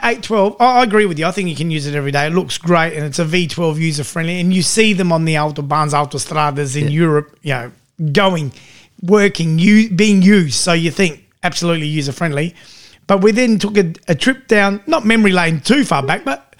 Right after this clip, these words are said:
Speaker 2: Bit a
Speaker 1: the
Speaker 2: bit
Speaker 1: G-,
Speaker 2: further back.
Speaker 1: the G T C four Lusso was there, T, Lusso
Speaker 2: It,
Speaker 1: T.
Speaker 2: I'm not sure that was the T. That was,
Speaker 1: Oh.
Speaker 2: no, that was the twelve.
Speaker 1: No, the V eight was there.
Speaker 2: Oh, was it?
Speaker 1: Yeah, so it
Speaker 2: Okay.
Speaker 1: was the T.
Speaker 2: It was the T.
Speaker 1: It was the T, the b-, beautiful black on black.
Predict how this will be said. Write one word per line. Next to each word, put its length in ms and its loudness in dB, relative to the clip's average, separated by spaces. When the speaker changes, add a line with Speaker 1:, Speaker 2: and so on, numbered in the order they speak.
Speaker 2:
Bit 140 4
a 40 6
Speaker 1:
the 60 -8
Speaker 2:
bit 180 2
Speaker 1:
G-, 80 0
Speaker 2:
further 220 2
back. 240 0
Speaker 1:
the 80 2
G 200 2
T 140 0
C 240 0
four 220 0
Lusso 360 2
was 180 4
there, 160 0
T, 420 0
Lusso 320 4
Speaker 2:
It, 60 -6
Speaker 1:
T. 380 -2
Speaker 2:
I'm 180 -2
not 140 -2
sure 200 2
that 140 0
was 140 -8
the 80 -4
T. 180 -2
That 140 0
was, 240 0
Speaker 1:
Oh. 200 -16
Speaker 2:
no, 280 0
that 140 0
was 160 -4
the 340 2
twelve. 500 0
Speaker 1:
No, 180 4
the 120 -2
V 180 2
eight 320 -2
was 160 -4
there. 220 -8
Speaker 2:
Oh, 120 2
was 200 0
it? 140 -2
Speaker 1:
Yeah, 140 2
so 180 -4
it 80 4
Speaker 2:
Okay. 100 2
Speaker 1:
was 140 0
the 80 2
T. 260 -4
Speaker 2:
It 80 -2
was 200 2
the 100 -2
T. 160 -6
Speaker 1:
It 60 2
was 200 0
the 80 -4
T, 220 -2
the 200 -4
b-, 120 -4
beautiful 280 -2
black 520 -2
on 180 -4
black. 420 -2